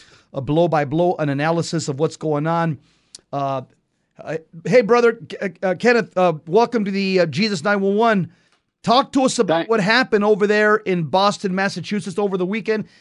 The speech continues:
Speaker 1: Kenneth Murphy was the tip of the spear. He probably got a lot of arrows in his back like Saint Sebastian, but he was out there <laughs> leading the charge.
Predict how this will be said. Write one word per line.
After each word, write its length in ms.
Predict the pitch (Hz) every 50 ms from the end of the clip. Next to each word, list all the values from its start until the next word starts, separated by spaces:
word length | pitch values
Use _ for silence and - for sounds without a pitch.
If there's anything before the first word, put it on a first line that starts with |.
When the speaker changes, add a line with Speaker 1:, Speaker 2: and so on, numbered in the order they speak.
| _ _ _
Speaker 1:
Kenneth 360 | - 208 240 247 254 247 -
Murphy 440 | 208 190 214 233 233 233 - 247 220
was 180 | 202 190 165 110
the 80 | 170
tip 460 | 151 - - - 254 269 269 277 _ -
of 200 | 220 233 185 160
the 100 | 220 220
spear. 640 | - - - - - 247 247 247 220 185 135 117 _ _ _ _ _ _
He 140 | - 180 165
probably 220 | - 196 214 208
got 180 | 208 214 214 -
a 40 |
lot 200 | 196 196 202 190
of 80 | 185 -
arrows 300 | 202 208 214 214 208 180
in 80 | 185 180
his 100 | 165 151
back 300 | 123 196 202 214 - 180
like 120 | 175 165
Saint 220 | - - 208 202 185
Sebastian, 540 | - 175 156 185 190 202 208 - 233 233 220
but 100 | 185 -
he 140 | - -
was 140 | 190 170 156
out 200 | 202 240 262 -
there 220 | - 202 202 208 - 262 214 - - -
<laughs> 40 | -
leading 260 | 151 190 220 220 226
the 100 | 214 185
charge. 480 | 165 - - 226 226 220 190 160 120